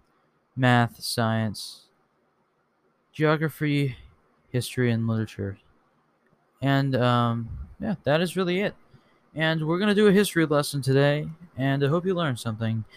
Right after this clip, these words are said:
new today. We're gonna be talking about Afghanistan. The reason I did this is because I wanted to talk about countries.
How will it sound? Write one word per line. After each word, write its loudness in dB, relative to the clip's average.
new 6
today. 8
We're 8
gonna 6
be 6
talking 4
about 2
Afghanistan. 4
The 0
reason 2
I 2
did 0
this -2
is -10
because 0
I 4
wanted 4
to -4
talk 4
about 4
countries. 0